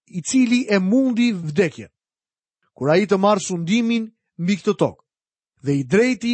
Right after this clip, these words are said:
nuk do të lëvizet kurrë. Të dashur miq, tu kemi rritur në fundin e studimit për ditën e sotme. Ju falenderoj që keni qëndruar së bashku me mua për gjatë minutave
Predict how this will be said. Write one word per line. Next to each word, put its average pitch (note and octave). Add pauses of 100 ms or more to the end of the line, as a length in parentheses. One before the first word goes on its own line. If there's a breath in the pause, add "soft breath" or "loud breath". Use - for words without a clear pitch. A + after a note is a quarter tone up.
(140)
nuk F#3
do A#3+
të A#3+
lëvizet D#3 (260)
kurrë. B2+ (880)
Të D#3
dashur F#3+
miq, A#3
tu A#3+
kemi G#3+
rritur B3
në A3+
fundin F3+
e F3
studimit E3 (180)
për E3
ditën D#3+
e G#3+
sotme. F3+ (680)
Ju G3+
falenderoj A#3
që G#3
keni A3+
qëndruar G3+
së F#3
bashku A3+
me C4+
mua F#3
për F3
gjatë G3
minutave G3+